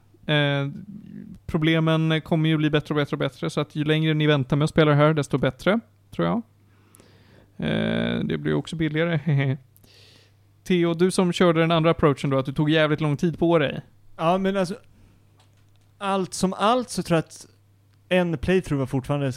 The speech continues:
Speaker 2: kanske sextio, sjuttio någonting. Så det, det var inte jättemycket längre än dig.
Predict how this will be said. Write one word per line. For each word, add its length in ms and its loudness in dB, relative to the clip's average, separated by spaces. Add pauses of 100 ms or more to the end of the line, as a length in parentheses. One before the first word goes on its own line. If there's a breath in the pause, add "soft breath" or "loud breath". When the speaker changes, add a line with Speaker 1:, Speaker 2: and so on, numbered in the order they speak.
Speaker 2:
kanske 260 -2
sextio, 800 -10
sjuttio 800 -10
någonting. 580 -6 (140)
Så 140 -4
det, 120 -4
det 80 -8
var 80 0
inte 160 -4
jättemycket 720 -2
längre 240 -4
än 80 -6
dig. 280 -6